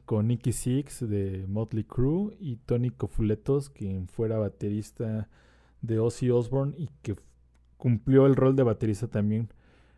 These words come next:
en la gira, en la reunión y gira de despedida de Black Sabbath,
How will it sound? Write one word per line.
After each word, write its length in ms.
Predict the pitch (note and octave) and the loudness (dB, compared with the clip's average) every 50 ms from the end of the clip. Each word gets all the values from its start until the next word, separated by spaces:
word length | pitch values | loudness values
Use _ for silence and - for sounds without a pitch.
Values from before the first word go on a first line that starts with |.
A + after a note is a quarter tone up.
| _ _ | _ _
en 160 | - A#2+ A2+ A2 | -2 0 0 2
la 320 | G#2+ G#2+ G#2 G#2 G#2 G2+ | 2 2 2 2 2 2
gira, 320 | F#2 - B2+ A#2+ B2 B2+ - - | 2 2 2 4 4 2 2 2
en 100 | E3 C3 | 4 6
la 100 | B2+ A#2+ | 6 8
reunión 520 | A#2 A#2+ B2+ C3 C3 C3+ C#3 C#3+ D#3 F3 F3+ | 8 10 10 10 10 10 10 8 8 8 6
y 100 | F3+ - | 2 0
gira 240 | - - C3+ C3 B2+ | 4 6 8 8 10
de 80 | A#2+ G#2+ | 8 8
despedida 480 | G2+ F#2 - - A2+ G#2+ A2 A2+ A2+ | 8 6 6 6 6 6 6 4 4
de 80 | G#2+ G2 | 4 4
Black 280 | G2 G#2 G#2+ G#2+ - | 4 2 2 2 0
Sabbath, 460 | - - - B2+ B2 A#2 A2+ G#2+ - | -2 0 2 2 2 2 2 0 -4